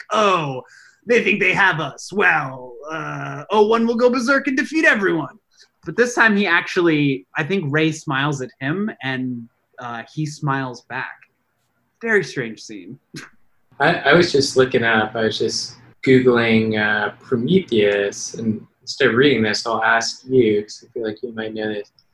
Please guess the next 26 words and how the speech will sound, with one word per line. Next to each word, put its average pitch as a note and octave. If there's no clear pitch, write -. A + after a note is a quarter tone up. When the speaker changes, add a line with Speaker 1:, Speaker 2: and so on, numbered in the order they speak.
Speaker 2:
So D3+
I D#3
think A#3+
of C3
Prometheus C#3
as A#2+
the D3
person B2+
who B2
steals D3
fire A#2
and G#2+
gives B2
it G#2+
to -
humanity. A2
But C3
did C3
he G#3
also B3+
create B2+
humanity? F#3+
There's C3
something D#3
here A#2+
about, G#2